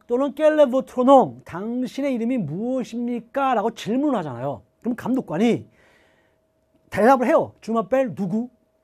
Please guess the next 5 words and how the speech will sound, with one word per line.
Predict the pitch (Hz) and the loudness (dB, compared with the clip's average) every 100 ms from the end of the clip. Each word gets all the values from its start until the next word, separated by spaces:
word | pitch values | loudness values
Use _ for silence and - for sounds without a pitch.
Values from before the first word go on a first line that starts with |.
| _ _ _ _ _ _ _ _ | _ _ _ _ _ _ _ _
원래는 | 113 170 247 330 403 254 262 262 277 _ _ | -2 2 4 4 4 4 4 0 -6 _ _
거기서 | - 165 | -8 -8
끝나야 | - 370 381 262 | -6 0 2 2
돼요. | 147 107 _ _ _ _ | -2 -10 _ _ _ _
그런데 | - 220 294 180 208 170 104 | -2 2 2 4 6 4 2